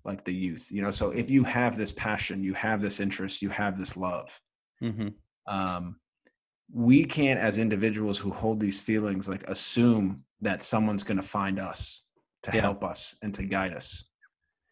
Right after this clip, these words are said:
Speaker 1: You know, that's not how the world works. Like, we, maybe we need to focus on finding role models
Speaker 2: Yeah.
Speaker 1: that can help us guide, or that can guide us on this journey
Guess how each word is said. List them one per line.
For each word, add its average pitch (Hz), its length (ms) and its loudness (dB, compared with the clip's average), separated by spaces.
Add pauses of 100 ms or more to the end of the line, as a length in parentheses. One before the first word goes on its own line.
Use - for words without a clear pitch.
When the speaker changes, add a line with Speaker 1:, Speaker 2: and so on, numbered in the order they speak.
(200)
Speaker 1:
You 98 80 -2
know, 104 240 0 (120)
that's 107 220 -2
not 110 140 2
how 104 160 0
the 98 100 0
world 95 300 -2
works. 98 320 -4
Like, 92 100 -6
we, 120 420 4 (100)
maybe 120 640 4
we 113 240 4
need 113 340 2
to 104 480 0 (540)
focus 117 520 2
on 117 140 4
finding 107 580 2
role 98 240 4
models 147 680 -2 (280)
Speaker 2:
Yeah. 95 220 0 (140)
Speaker 1:
that 107 200 0
can 110 160 0
help 117 340 0
us 107 240 -2
guide, 101 720 -2
or 101 380 -6
that 113 180 2
can 98 220 0
guide 110 260 4
us 113 240 2
on 104 240 0
this 98 160 0
journey 95 540 -2